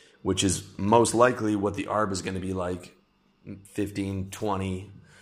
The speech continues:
twenty-five years from now. So having a portfolio of real estate in Thai baht that I bought cheaply, paying me in Thai baht every month, is also a currency play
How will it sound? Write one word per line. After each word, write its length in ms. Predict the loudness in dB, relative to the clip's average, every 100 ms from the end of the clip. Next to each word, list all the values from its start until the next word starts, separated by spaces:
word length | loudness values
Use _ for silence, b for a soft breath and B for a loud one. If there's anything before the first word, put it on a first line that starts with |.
| b
twenty-five 480 | -4 -2 2 2 2
years 220 | 4 4
from 140 | 4 0
now. 220 | -4 -8 -16 -10 2
So 280 | 4 6
having 320 | 8 8 6 0
a 60 |
portfolio 760 | 2 2 2 2 2 4 2 2
of 320 | 0 -2 -2
real 180 | 0 2
estate 320 | 2 0 0
in 160 | -4
Thai 220 | 0 0 2
baht 420 | 4 6 4 B B B B
that 120 | -4 -2
I 80 |
bought 200 | 2 0
cheaply, 480 | 2 2 2 2 0
paying 340 | 2 0 0 0
me 100 | -2
in 320 | -2 -6 -10 -10
Thai 220 | 4 4
baht 200 | 6 0
every 180 | -2 -6
month, 300 | -8 -8 -10
is 140 | -12 -6
also 320 | -4 -6 -10
a 40 |
currency 380 | -6 -6 -4 -8
play 420 | -10 -8 -6 -8